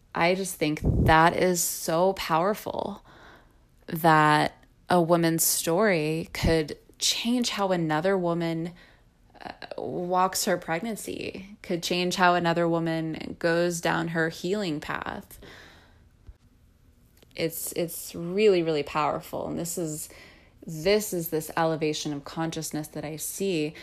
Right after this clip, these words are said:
where we are just rapidly breaking all these intergenerational patterns and habits and traumas and all of these things, and really, really rising now. So I don't wanna give away too much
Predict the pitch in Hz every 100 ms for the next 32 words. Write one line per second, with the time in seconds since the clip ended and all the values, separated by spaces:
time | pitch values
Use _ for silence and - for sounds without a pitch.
0 | - - - 160 147 147 147 143 160 175
1 | 175 156 151 151 - - 156 156 156 156
2 | 156 147 147 - 156 - - 160 - -
3 | 156 - 156 - 175 170 170 160 196 190
4 | 170 170 180 160 156 151 - 175 156 156
5 | 151 156 151 165 156 151 147 - 151 151
6 | 160 156 151 147 151 143 - 180 170 151
7 | 151 - 147 143 156 156 151 151 - -
8 | - - 180 165 151 156 165 - - -
9 | 175 180 160 147 151 160 - - - 180
10 | 190 - - - 170 - 180 175 - -
11 | - - _ _ _ _ _ _ _ _
12 | _ _ _ _ _ _ - 233 220 214
13 | 220 214 208 208 190 185 - 175 170 165
14 | 165 160 160 165 - 302 277 254 233 226
15 | -